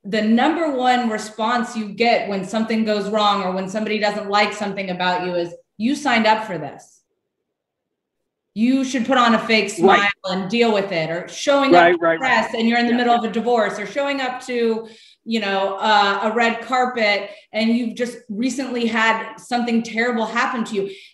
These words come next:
Speaker 1: They, then the response, instead of empathy or instead of understanding, is,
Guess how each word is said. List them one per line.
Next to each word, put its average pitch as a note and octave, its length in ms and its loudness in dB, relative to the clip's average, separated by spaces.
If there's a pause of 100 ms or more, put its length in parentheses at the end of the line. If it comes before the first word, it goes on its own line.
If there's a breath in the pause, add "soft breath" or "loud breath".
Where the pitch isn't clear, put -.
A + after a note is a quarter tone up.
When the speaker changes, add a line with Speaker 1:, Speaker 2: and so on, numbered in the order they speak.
Speaker 1:
They, A#3 1120 -2
then D#4 240 4
the C#4+ 120 4
response, C4 580 -2
instead A3+ 420 -2
of G3+ 160 -6
empathy C4 500 -2
or G3+ 120 -4
instead G3+ 380 -2
of G#3+ 100 -2
understanding, A3 720 0
is, F#3 260 -4